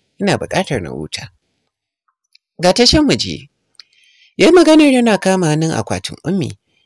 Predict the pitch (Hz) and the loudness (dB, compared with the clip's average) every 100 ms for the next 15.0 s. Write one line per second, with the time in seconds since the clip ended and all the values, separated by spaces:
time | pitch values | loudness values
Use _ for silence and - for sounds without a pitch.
0 | _ - 196 226 226 220 151 113 120 127 | _ -2 0 4 4 4 0 -4 -4 -6
1 | 127 - - - 127 120 - - _ - | -4 -4 -6 -8 -6 -6 -8 -16 _ -4
2 | 214 123 - 87 85 80 - - _ _ | -2 -2 -4 -12 -12 -12 -14 -18 _ _
3 | _ _ _ _ 165 208 302 349 370 359 | _ _ _ _ 0 4 4 6 6 4
4 | 285 269 302 277 - 240 233 214 _ 277 | 2 0 0 0 0 0 0 0 _ 0
5 | 349 254 226 233 202 117 - _ _ - | 4 2 2 -2 -2 -6 -10 _ _ 0
6 | 226 339 285 214 202 139 117 101 - - | 2 2 2 0 0 -2 -2 -6 -8 -14
7 | - _ _ - 214 190 110 107 104 101 | -20 _ _ -6 -2 0 0 -2 -2 -4
8 | 107 107 127 190 233 117 85 - 104 - | -4 -4 -4 -4 -4 -4 -4 -8 -12 -6
9 | 147 - - 175 - _ _ _ - 269 | -4 -4 -4 -6 -8 _ _ _ -2 2
10 | 320 320 330 311 175 139 131 143 165 185 | 2 4 2 2 0 0 -2 -4 -6 -8
11 | 98 98 _ _ _ 196 196 - 67 - | -10 -16 _ _ _ -2 -2 -4 -8 -12
12 | _ _ _ _ _ - 202 330 320 302 | _ _ _ _ _ -2 4 4 4 4
13 | 330 311 233 233 202 170 - 113 101 120 | 4 2 0 0 0 -2 -4 -4 -4 -6
14 | 120 127 123 - 202 196 - 185 135 | -6 -4 -2 -4 -2 -4 -6 -6 -8